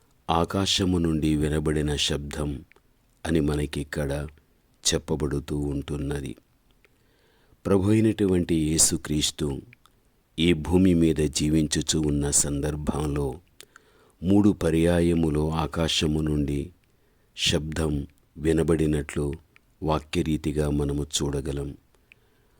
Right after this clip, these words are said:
మొట్టమొదటగా ఆయన బాప్తిసం పొంది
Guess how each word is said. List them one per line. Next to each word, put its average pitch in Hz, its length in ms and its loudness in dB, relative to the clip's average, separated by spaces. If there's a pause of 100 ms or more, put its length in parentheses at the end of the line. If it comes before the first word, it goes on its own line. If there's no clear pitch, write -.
(140)
మొట్టమొదటగా 90 1000 2 (420)
ఆయన 82 220 2
బాప్తిసం 82 760 0
పొంది 76 540 -2